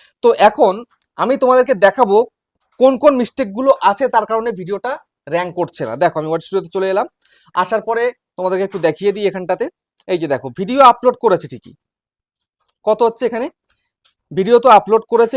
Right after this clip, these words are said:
এখানে just দেখো সাতষট্টি ভিউজ, তারপরে এ, দেখো এখানে অ্যাভারেজ পার্সেন্টেজ ফিফটি টু পয়েন্ট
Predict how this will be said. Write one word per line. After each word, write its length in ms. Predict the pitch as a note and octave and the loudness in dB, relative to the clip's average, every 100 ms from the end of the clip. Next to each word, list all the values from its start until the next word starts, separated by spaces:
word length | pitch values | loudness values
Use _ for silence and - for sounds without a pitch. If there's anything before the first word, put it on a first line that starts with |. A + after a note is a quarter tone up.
| A3+ | -2
এখানে 180 | G#3+ G#3 D3 | -4 -6 0
just 220 | F#3+ F#3+ F3 | 0 0 -4
দেখো 200 | E3 F#3 A3 _ _ _ _ _ _ | -4 -2 -8 _ _ _ _ _ _
সাতষট্টি 600 | - - - - G#3 - G3+ | -6 -4 -2 -2 -6 -6 -8
ভিউজ, 220 | G3 G#3+ - - _ _ _ _ _ | -6 -6 -8 -16 _ _ _ _ _
তারপরে 260 | E3+ D#3 F#3 F#3 E3+ | -4 0 -2 -2 -8
এ, 20 | E3 - _ - | -12 -12 _ -6
দেখো 160 | E3 F#3 G3+ | -4 0 0
এখানে 180 | F#3+ G3 F#3+ | 0 0 2
অ্যাভারেজ 260 | D#3 F#3 - | 0 -2 -2
পার্সেন্টেজ 360 | E3+ F#3+ F#3+ B3 - | -4 -4 -4 -4 -6
ফিফটি 240 | F3 - E3+ - | -16 -16 -14 -10
টু 60 | E3+ F#3+ | -6 -2
পয়েন্ট 180 | A3 | -2